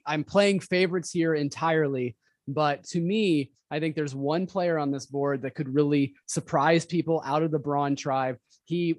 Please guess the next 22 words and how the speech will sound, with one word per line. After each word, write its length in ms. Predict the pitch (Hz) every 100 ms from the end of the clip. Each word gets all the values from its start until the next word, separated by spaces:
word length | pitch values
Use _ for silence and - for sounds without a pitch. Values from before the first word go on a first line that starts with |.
| -
clearly 440 | 185 226 233 208
became 500 | 170 165 180 180 175
the 80 | 165
captain 440 | 165 165 165 170
of 120 | 151 139
Richmond 480 | 156 - 151 143 -
for 280 | 160 156 165
a 100 | 151
reason. 520 | 135 139 127 135 131 _ 156 -
I'm 160 | 165
gonna 160 | 240 214
pick 340 | 165 147 139 -
Isaac 320 | 151 143 143
McAdoo. 640 | 143 151 151 131 123 120 117 _ -
And 280 | 143 143 139
Cola, 440 | - 220 214 202 196 _ -
uh, 280 | 151 147 139 117
he 240 | 165 160
gave 260 | 135 170 185
us 160 | -
an 60 | 175
interview. 600 | 180 185 170 185 180 180